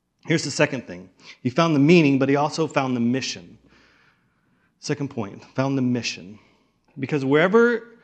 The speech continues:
you are, God is calling you to something. Now, it, it reveals Paul's mission, though. If Paul's mission was like, "Man, I want to live a really comfortable, uh, life that's really safe," and he's thrown in prison, man, he would be frustrated,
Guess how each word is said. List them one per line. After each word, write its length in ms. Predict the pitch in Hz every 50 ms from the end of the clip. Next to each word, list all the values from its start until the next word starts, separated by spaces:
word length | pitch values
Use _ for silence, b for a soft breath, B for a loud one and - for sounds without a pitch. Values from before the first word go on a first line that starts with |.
| b b
you 220 | b 135 151 175 -
are, 460 | 147 143 135 107 92 98 107 120 120 127 131
God 300 | 123 147 139 143 151 151
is 160 | 151 139 135 -
calling 480 | - - - 165 160 156 147 139 131
you 160 | 127 131 127
to 240 | 123 - - 147 143
something. 500 | - - - 127 123 - - 85 62 - _ _ _ _ _ _ _ _ _ _ _ _ _ _ _ _ _ _ _ _ _ _ _ _ _ _ _ _ _ b b b b -
Now, 220 | 131 131 131 - - _ _ - - _ _ -
it, 160 | 147 139 139 -
it 120 | 147 156
reveals 680 | 160 156 147 131 160 196 214 202 190 170 143 - -
Paul's 380 | - - - - 156 147 123 117
mission, 340 | 127 127 123 - - 104 95
though. 140 | 92 92 104
If 80 | 107 - 135
Paul's 260 | 147 151 202 226 175
mission 300 | 185 185 180 - - 151
was 140 | 135 127 113
like, 160 | 117 113 104
"Man, 160 | 123 135 139 147
I 80 | 151
want 120 | 156 147 135
to 40 |
live 200 | 127 123 131 131
a 60 | 131 120
really 300 | 120 131 139 143 147 139
comfortable, 1040 | 143 - - - 151 151 151 143 - 160 156 143 151 156 156 160 160 156 151 - b b b b b b b -
uh, 380 | 123 117 113 110 107 107 107
life 680 | - - 120 127 131 131 131 143 156 160 156 - -
that's 220 | - 120 117 - -
really 180 | 143 131 127
safe," 640 | 110 - - - - 151 131 110 101 - - - _ _ _ _ _ _ _ _ _ _ _ b b b b
and 80 | 135
he's 160 | 135 - - -
thrown 220 | 165 175 175 170
in 100 | 151 135
prison, 460 | - 143 160 156 120 120 113 120 127
man, 200 | 135 147 143 139
he 100 | 135 156
would 140 | 185 170 143
be 100 | 127 120
frustrated, 880 | - - - 196 185 - - - 185 180 180 175 170 175 175 170 175 B